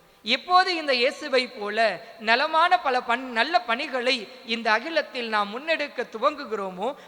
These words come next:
அப்போது இறைவன் விரும்புகிற மக்களாக, இறைவனின் விருப்பத்தின்படி வாழுகிற மக்களாக நீங்களும் நானும் நமது வாழ்வை அமைத்துக் கொள்ள முடியும். நாம் இறைவன் விரும்புகிற மக்களாக,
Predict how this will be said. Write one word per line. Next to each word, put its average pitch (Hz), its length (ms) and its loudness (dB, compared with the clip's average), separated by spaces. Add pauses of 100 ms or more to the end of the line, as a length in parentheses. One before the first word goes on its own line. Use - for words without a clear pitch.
அப்போது 285 560 -2
இறைவன் 240 420 -2
விரும்புகிற 240 460 -2
மக்களாக, 190 800 -4 (320)
இறைவனின் 330 500 2
விருப்பத்தின்படி 294 760 0
வாழுகிற 269 500 2
மக்களாக 220 760 -2 (240)
நீங்களும் 247 720 -4
நானும் 214 460 0
நமது 190 300 -6
வாழ்வை 226 500 0
அமைத்துக் 254 400 -8
கொள்ள 196 200 -6
முடியும். 185 580 -14 (340)
நாம் 339 540 2
இறைவன் 330 440 0
விரும்புகிற 330 420 0
மக்களாக, 233 840 0